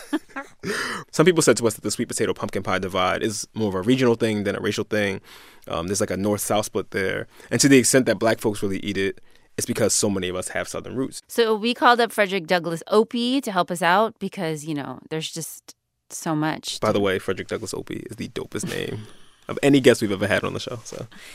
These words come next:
Speaker 2: he's the author of Southern Food and Civil Rights, Feeding the Revolution, and he's a food historian at Babson College.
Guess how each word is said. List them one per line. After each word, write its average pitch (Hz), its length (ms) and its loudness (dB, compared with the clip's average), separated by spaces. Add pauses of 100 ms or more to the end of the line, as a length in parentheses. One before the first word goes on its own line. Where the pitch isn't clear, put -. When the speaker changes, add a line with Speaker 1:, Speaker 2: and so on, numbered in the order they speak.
(240)
Speaker 2:
he's 240 220 -2
the 202 120 4
author 208 240 6
of 196 120 0
Southern 202 320 2
Food 202 320 -4
and 185 140 0
Civil 170 240 -4
Rights, 170 360 -2
Feeding 240 400 -2
the 185 80 -2
Revolution, 156 760 -4
and 151 260 -6
he's 151 180 -12
a 156 60 -10
food 170 260 -6
historian 151 480 -6
at 143 180 -10 (120)
Babson 139 500 -6
College. - 580 -14